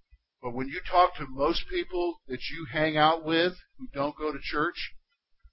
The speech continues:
and if you have an intimate conversation with them, most of them are going to say something like this, "Well, those are the most uncaring, unloving people I've ever been around.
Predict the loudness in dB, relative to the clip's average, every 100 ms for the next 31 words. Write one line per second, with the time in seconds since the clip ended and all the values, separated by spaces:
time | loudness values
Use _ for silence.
0 | _ -14 -12 -8 -2 2 2 2 -2 -4
1 | -6 -8 -2 0 0 -2 -2 0 0 -4
2 | -6 -6 -6 0 0 0 -6 _ _ _
3 | _ _ _ -20 -2 4 6 6 0 2
4 | 2 2 0 0 0 0 -4 0 0 0
5 | 0 -2 -2 -2 -2 -2 -4 -4 -4 -8
6 | -4 -4 -4 -6 -2 -2 -4 -4 -4 -4
7 | -8 -4 0 0 0 -2 0 0 0 -2
8 | -6 -6 -2 2 2 0 -6 -6 -6 -2
9 | -2 -2